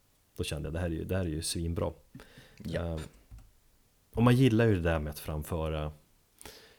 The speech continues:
Speaker 1: satans budskap med kommersiell rockmusik.
Speaker 2: Det är det bästa.
Speaker 1: För att nå så många som möjligt, och det där, det, ja, det gillar man. Eh, men som sagt, magin har ju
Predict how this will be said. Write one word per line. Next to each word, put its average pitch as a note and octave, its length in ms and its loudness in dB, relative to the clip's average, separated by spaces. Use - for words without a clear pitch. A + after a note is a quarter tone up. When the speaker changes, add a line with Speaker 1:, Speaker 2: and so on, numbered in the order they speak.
Speaker 1:
satans E2 420 -2
budskap D#2 520 -2
med D#2 260 0
kommersiell E2 540 4
rockmusik. - 840 -2
Speaker 2:
Det - 80 -4
är F#2 40 -2
det F2+ 80 2
bästa. E2+ 320 -2
Speaker 1:
För - 140 -10
att - 80 -10
nå E2 200 0
så - 120 -2
många E2+ 160 4
som F2+ 100 0
möjligt, E2 320 2
och D#2+ 60 0
det D#2+ 120 -2
där, D#2 60 -2
det, G#2+ 80 4
ja, C3+ 240 -4
det A#2+ 120 -6
gillar G2+ 180 -2
man. F2 100 -6
Eh, F#2 300 -8
men B2 140 6
som C3 100 4
sagt, B2 280 6
magin A#2+ 420 4
har G2 140 6
ju F2 280 4